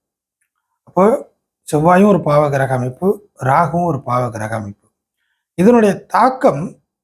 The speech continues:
இந்த மீன ராசியை எந்த அளவு இம்பாக்ட் பண்ணும் அப்படிங்கிறது வீடியோ கேளுங்க. அடுத்ததாக ராசிக்கு இரண்டாம் இடத்தில் சுக்கிரன், அடுத்தது புதன், மாதம் முழுக்கவே புதன். இப்போ மூன்றாம் இடத்துல,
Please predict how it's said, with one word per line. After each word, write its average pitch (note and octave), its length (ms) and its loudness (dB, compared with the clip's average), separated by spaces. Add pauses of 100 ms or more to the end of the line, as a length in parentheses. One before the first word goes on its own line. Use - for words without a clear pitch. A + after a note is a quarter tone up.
இந்த G#3 160 0 (140)
மீன A#3+ 300 2
ராசியை G#3+ 320 2
எந்த G3 200 0
அளவு G3 220 2
இம்பாக்ட் F3 380 -2
பண்ணும் C3 240 -10 (100)
அப்படிங்கிறது C#3+ 540 -4
வீடியோ D3 220 0
கேளுங்க. C#3 360 -2 (760)
அடுத்ததாக G3 600 2 (400)
ராசிக்கு G#3+ 560 -2
இரண்டாம் F#3 440 0
இடத்தில் D3+ 360 -4
சுக்கிரன், B2+ 600 -6 (1080)
அடுத்தது E3 420 2
புதன், C#3 340 2 (220)
மாதம் D3 280 0
முழுக்கவே C3+ 360 -2
புதன். B2 340 -2 (1120)
இப்போ - 240 -6
மூன்றாம் C4+ 460 6
இடத்துல, D3+ 300 -2